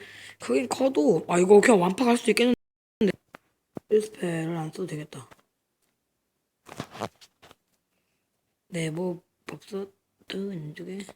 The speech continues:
일 스펠 안 쓰-, 야, 이거는 좀 바바킹 체력 되게 많이 남아있고, 뒤에 아초 좀 살아있고, 자이언츠 적지 않게 살아있기 때문에 완파 갈 수 있는데? 저한테 근데 육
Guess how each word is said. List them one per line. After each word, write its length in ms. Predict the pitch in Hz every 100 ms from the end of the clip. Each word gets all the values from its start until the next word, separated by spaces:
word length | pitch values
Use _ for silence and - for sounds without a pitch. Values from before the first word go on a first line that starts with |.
| _ _ _ _ _ - - _
일 260 | 165 170 202
스펠 220 | - -
안 120 | 156
쓰-, 100 | 147 - _ _ - 180 _ - - - - -
야, 60 | 185
이거는 480 | 180 240 277 339 320
좀 100 | 247
바바킹 560 | - 208 220 302 302
체력 240 | - 320 -
되게 180 | 247 233
많이 200 | 202 202
남아있고, 680 | 170 208 175 - 269 311 - - - -
뒤에 200 | - 226
아초 260 | 185 190 247
좀 160 | 254 214
살아있고, 760 | 277 254 185 - 208 151 147 _ - - -
자이언츠 360 | 185 247 247
적지 260 | - - 262
않게 240 | 269 247
살아있기 380 | 214 269 247 -
때문에 220 | 240 247
완파 260 | 190 175 240
갈 140 | 220
수 120 | 226 190
있는데? 460 | 247 226 196 - - - - _ _ _ _ - _ _ _ _ _ _ _ _ _ _ _ - - _ _ - - _ _ _ _ _ _ _ _ _ _ _ _ _ _ _ _
저한테 420 | - 185 233 226
근데 200 | 226 185 160
육 180 | 170